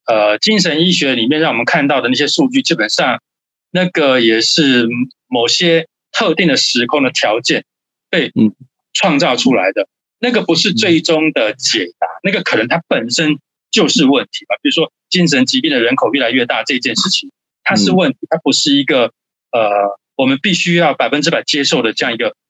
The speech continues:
Speaker 1: 客观的一个事实吧。哦，
Speaker 2: 嗯哼。
Speaker 1: 那当然，目前大概都是快不快乐、有没有生病，好像都是从看诊、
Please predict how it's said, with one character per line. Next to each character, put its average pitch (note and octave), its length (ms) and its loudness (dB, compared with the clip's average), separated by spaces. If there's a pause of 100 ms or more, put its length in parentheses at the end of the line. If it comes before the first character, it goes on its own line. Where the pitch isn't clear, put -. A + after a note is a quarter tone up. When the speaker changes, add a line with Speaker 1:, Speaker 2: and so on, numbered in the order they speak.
Speaker 1:
客 B2+ 220 -2
观 A#2+ 200 0
的 A2 140 0
一 A2+ 60 0
个 G#2+ 100 -2
事 - 300 -2
实 - 180 -4 (100)
吧。 F#2+ 200 -2 (120)
哦， G2+ 200 -4 (220)
Speaker 2:
嗯 A#2 120 6
哼。 A2+ 60 4
Speaker 1:
那 A#2 80 4
当 G#3 100 2
然， F3+ 300 2 (680)
目 A3+ 200 4
前 - 260 -2
大 F3 120 -2
概 F3 120 0
都 D#3+ 120 2
是 C3+ 340 0 (440)
快 G3 140 0
不 D#3+ 100 -4
快 F3 200 2
乐、 D#3+ 160 2
有 A2+ 100 2
没 D3+ 100 2
有 D#3 40 2
生 D#3+ 240 2
病， C#3 300 0 (360)
好 C#3 140 0
像 F#3 240 0
都 F3+ 140 2
是 F3+ 100 2
从 C3 240 0
看 - 300 -2
诊、 G#2+ 180 -4